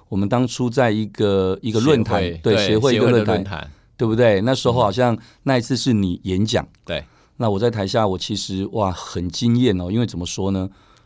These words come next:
Speaker 1: 因为第一，我看，哇，这个人瘦瘦的，看起来也挺年轻的，可是他说他已经得了国际的设计奖，
Speaker 2: 嗯。
Speaker 1: 红点啊等等这些将近一百多座。
Speaker 2: 嗯，一百二十，超过一百二十座，到二零一四。
Speaker 1: 哇，那这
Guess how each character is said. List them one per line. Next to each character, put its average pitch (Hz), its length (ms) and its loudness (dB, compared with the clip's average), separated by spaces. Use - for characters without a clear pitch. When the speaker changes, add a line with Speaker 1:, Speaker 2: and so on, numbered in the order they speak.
Speaker 1:
因 127 80 -2
为 - 20 -2
第 127 200 -2
一， - 20 0
我 113 100 0
看， 113 240 -6
哇， 104 200 -6
这 - 160 -10
个 135 100 0
人 113 100 0
瘦 127 280 -4
瘦 110 300 -2
的， 85 300 -10
看 - 160 -8
起 117 80 -4
来 117 80 0
也 104 80 0
挺 - 260 -8
年 92 220 -4
轻 123 260 -2
的， 95 220 -2
可 - 100 -12
是 107 140 -6
他 131 160 -4
说 135 240 -4
他 139 220 -2
已 101 100 -4
经 156 200 2
得 117 240 2
了 127 140 4
国 120 320 0
际 143 240 -2
的 123 100 4
设 147 380 2
计 139 240 -2
奖， 107 220 0
Speaker 2:
嗯。 90 160 -6
Speaker 1:
红 135 320 2
点 117 320 2
啊 135 220 0
等 135 120 -2
等 143 120 0
这 143 120 -2
些 151 240 -2
将 165 200 2
近 160 240 2
一 - 80 -4
百 107 360 -2
多 147 260 2
座。 165 380 0
Speaker 2:
嗯， 90 320 -12
一 131 60 -10
百 95 240 -6
二 113 140 -8
十， - 200 -14
超 - 160 -12
过 95 120 -6
一 92 80 -4
百 78 100 -8
二 85 140 -14
十 80 120 -18
座， 73 240 -14
到 90 140 -4
二 170 300 2
零 190 160 2
一 - 80 -4
四。 - 160 -2
Speaker 1:
哇， 214 60 4
那 - 20 -6
这 - 40 -10